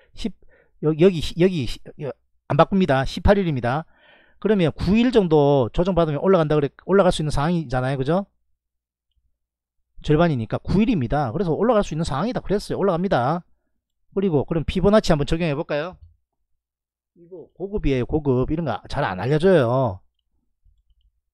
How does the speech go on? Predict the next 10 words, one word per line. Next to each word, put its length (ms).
피보나치 520
육일팔 500
인근까지 380
딱 260
왔잖아요. 540
올라갈 220
수 100
있다 120
했습니다. 460
올라갑니다. 640